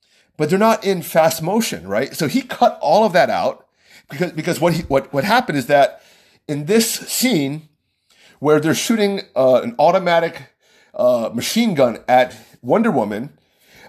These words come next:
uh, she's blocking these bullets flying toward her with her bracelet. Not the bracelet, but those little shield bracelets, right? Now, in the Josh Whedon scene,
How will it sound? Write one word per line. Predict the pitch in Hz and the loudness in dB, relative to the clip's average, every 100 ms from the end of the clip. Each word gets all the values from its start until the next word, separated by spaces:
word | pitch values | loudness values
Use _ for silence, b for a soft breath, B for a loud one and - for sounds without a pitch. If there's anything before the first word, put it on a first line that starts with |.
| _ 131 | _ 2
uh, | 127 123 120 | 4 4 0
she's | 120 - 190 | -10 -6 -6
blocking | 123 147 190 - 139 135 _ b b _ | -2 0 0 -4 -10 -12 _ b b _
these | 123 135 | -2 -2
bullets | 110 147 156 - | 0 2 2 0
flying | 156 143 120 | 2 2 0
toward | - 165 | 2 2
her | 143 131 | 2 -2
with | 123 123 | -2 -4
her | 135 120 117 110 - - | -2 -2 -2 -6 -14 -10
bracelet. | 117 131 - 73 - | -6 -6 -8 -10 -10
Not | 143 | -10
the | 90 | -10
bracelet, | 85 95 - 113 | -10 -10 -8 -10
but | |
those | 98 135 | -6 -2
little | 135 | -2
shield | - - 123 90 | -4 -2 -2 -2
bracelets, | 92 - 65 58 101 | -6 -6 -10 -8 -2
right? | 101 - B B B B B B _ | -2 -2 B B B B B B _
Now, | 143 147 139 - - _ _ _ | 0 2 2 0 -4 _ _ _
in | 151 | -6
the | 135 135 127 117 - - | 0 4 4 2 -2 -6
Josh | 123 165 196 - | 0 2 2 0
Whedon | 214 330 247 | 0 0 -2
scene, | - 139 | -6 -8